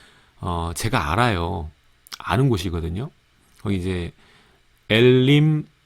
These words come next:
땡땡땡이라고, 예, 기사에 나와 있는데 그게 거의 일 년 넘게, 이 년? 예, 상당히 오랫동안 이 미분양이었던 주택이거든요. 예, 쓰리룸 빌라인데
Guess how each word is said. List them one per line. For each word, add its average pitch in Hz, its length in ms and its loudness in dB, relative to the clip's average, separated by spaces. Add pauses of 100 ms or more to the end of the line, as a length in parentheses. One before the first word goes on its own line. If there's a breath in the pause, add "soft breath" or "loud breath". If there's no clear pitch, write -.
땡땡땡이라고, 113 1120 0
예, 95 140 -2
기사에 131 320 -2
나와 92 300 0
있는데 95 720 -6
그게 131 380 0 (540 loud breath)
거의 135 880 -2 (840)
일 240 340 0
년 233 300 0
넘게, 95 500 0 (540)
이 120 180 0
년? 170 300 2 (600)
예, 190 180 0
상당히 285 440 -4
오랫동안 135 540 0
이 101 140 -2
미분양이었던 110 960 -2
주택이거든요. 87 720 -6 (640)
예, 90 140 -4
쓰리룸 160 340 0
빌라인데 87 640 -4